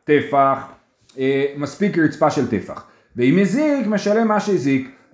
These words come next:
רבי שמעון אומר, "לא נאמרו שיעורין הנ"ל, אלא שאם הזיק פטור מלשלם."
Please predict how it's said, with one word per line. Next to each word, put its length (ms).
רבי 140
שמעון 300
אומר, 480
"לא 140
נאמרו 260
שיעורין 280
הנ"ל, 360
אלא 180
שאם 220
הזיק 240
פטור 500
מלשלם." 760